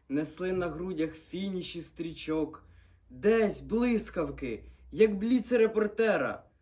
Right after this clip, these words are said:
проекція на хмару грозову. На плечі стрибне слава, як пантера. Він не помітив,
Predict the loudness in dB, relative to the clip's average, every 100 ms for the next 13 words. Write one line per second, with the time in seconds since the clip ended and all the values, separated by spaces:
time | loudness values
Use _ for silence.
0 | _ -10 2 4 4 0 -4 0 0 2
1 | 0 0 2 4 4 2 0 -2 -2 -2
2 | -2 -2 -4 -10 _ _ _ _ _ -4
3 | -4 2 4 4 0 -6 -8 -6 4 6
4 | 6 2 -4 -4 -4 0 2 2 -2 -4
5 | -10 _ -2 0 0 -2 0 0 2 2
6 | 2 -2 -6 -14 _ _ _ _ _ _
7 | _ _ _ _ _ _ _ -8 -4 -2
8 | -2 -4 -6 -4 -2 0 -2 -2 -4 0
9 | 0 0 -6